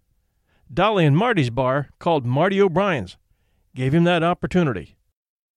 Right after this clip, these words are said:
Dolly also hustled up work for Frankie in nearby saloons and restaurants. Soon he was chauffeuring a local trio called the Three Flashes. Fred Tamboro, the group baritone, stated that Frank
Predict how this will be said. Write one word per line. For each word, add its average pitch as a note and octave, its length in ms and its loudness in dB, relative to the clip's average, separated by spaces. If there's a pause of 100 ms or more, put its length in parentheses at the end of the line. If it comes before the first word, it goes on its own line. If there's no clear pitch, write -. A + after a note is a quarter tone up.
(1300)
Dolly F3 460 2
also G#3+ 380 2
hustled D#3 320 2
up D#3 180 2
work E3+ 220 -2
for D3 120 -2
Frankie G3 440 -2
in F3 100 4
nearby G3 360 2
saloons F#3 500 0
and C3+ 100 2
restaurants. A#2+ 540 -4 (760)
Soon C4 340 4
he F#3 100 6
was D3+ 160 2
chauffeuring G3 840 0
a C3+ 80 -6
local G#3 360 -2
trio F#3+ 340 0
called F3 300 -2
the C3 100 0
Three A#3 320 -6
Flashes. F#3 640 -6 (1000)
Fred A3 300 -4
Tamboro, F#3 720 2 (240)
the C3 140 -2
group E3 240 -2
baritone, D#3 560 0 (100)
stated G3+ 540 -4 (100)
that C3 240 -6
Frank G#3+ 380 -4